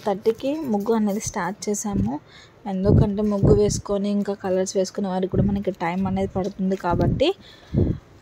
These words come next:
కొద్దిసేపు అయితే ఇలా ముగ్గు వేసాను. చూసారు కదా, అక్కడ మా అత్తమ్మ ముగ్గు వేస్తుంది. ఇక కలర్స్ కూడా అన్నీ అయితే నింపేసాము.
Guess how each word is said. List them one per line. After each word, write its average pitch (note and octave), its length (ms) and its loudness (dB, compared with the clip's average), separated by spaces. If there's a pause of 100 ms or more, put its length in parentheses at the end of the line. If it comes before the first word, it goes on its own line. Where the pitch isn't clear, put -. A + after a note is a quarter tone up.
కొద్దిసేపు A#3+ 680 0
అయితే A3+ 280 -2 (440)
ఇలా A#3 160 0 (100)
ముగ్గు G#3+ 320 0
వేసాను. G#3 540 0 (3000)
చూసారు A3+ 420 -2
కదా, A3 160 0 (220)
అక్కడ G3+ 200 -2 (100)
మా A3+ 120 0
అత్తమ్మ G#3 380 -4 (100)
ముగ్గు G3+ 240 0
వేస్తుంది. F#3 560 -2 (1800)
ఇక A3 280 -8
కలర్స్ G3+ 420 -2
కూడా A3 240 4
అన్నీ G3+ 280 0
అయితే A#3 240 -4 (600)
నింపేసాము. G3+ 760 -2